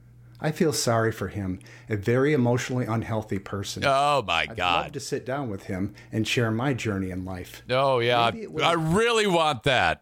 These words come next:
Speaker 1: encourage him to be the guy in the second video, because the really sad part is he's poisoning the minds of everyone who listens to him.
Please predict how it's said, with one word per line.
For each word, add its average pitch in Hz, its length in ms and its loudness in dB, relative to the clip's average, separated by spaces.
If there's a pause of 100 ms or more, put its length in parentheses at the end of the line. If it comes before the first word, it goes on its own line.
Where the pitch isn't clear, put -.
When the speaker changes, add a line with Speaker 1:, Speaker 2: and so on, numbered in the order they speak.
Speaker 1:
encourage 135 460 -8
him 110 160 -6
to - 100 -8
be 123 180 -2
the 123 140 0
guy 110 240 0
in 101 120 0
the 95 100 -2
second 170 440 -2
video, 90 500 -6 (460)
because 127 300 2
the 113 140 0
really 156 260 2
sad 113 380 0
part 110 260 0
is 110 460 0 (120)
he's - 220 -4
poisoning 175 640 0
the 151 80 2
minds 113 400 2
of - 140 -6
everyone 135 480 0
who 113 160 -4
listens 113 480 -4
to 101 120 -8
him. 85 360 -8